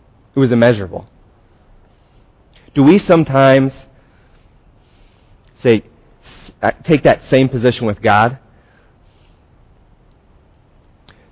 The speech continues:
Saying, "God, in some, in some way, in some fashion, I'm going to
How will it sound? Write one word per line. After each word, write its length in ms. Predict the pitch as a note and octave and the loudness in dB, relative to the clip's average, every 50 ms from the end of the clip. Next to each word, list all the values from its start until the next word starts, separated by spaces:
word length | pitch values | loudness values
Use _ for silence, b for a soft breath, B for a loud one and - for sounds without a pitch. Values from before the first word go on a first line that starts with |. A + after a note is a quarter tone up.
| _ - | _ -2
Saying, 360 | - C#3+ C3+ C3 B2 A#2 A2+ | 2 2 4 4 2 0 0
"God, 240 | - C#3 C#3+ C#3 - - | 2 4 2 2 2 -2
in 140 | D3 C3 | -8 -8
some, 320 | - - F3 F3 F#3+ F#3 - - - - | -4 -2 0 0 0 0 -4 -8 -8 -4
in 100 | C#3+ C#3 | -4 -4
some 280 | - E3 E3+ F#3+ F3+ D#3+ | 0 2 2 4 4 4
way, 200 | D#3 D#3 D#3 D#3 | 6 6 6 4
in 120 | C#3+ C3 - | 2 2 0
some 140 | E3 D#3+ F3 | 0 -2 0
fashion, 520 | - - C3+ C3 C3+ C#3 - - C#3+ B2+ - | 2 2 2 2 2 0 -2 -2 -4 -4 -2
I'm 220 | - B2+ D#3 F3 D#3+ | -2 0 0 0 2
going 300 | C#3 D3+ C#3+ C#3 C3 B2 - | 2 2 4 4 2 0 -2
to 360 | - B2+ A#2+ A#2+ A#2 A#2 A2+ | -2 0 0 2 2 0 0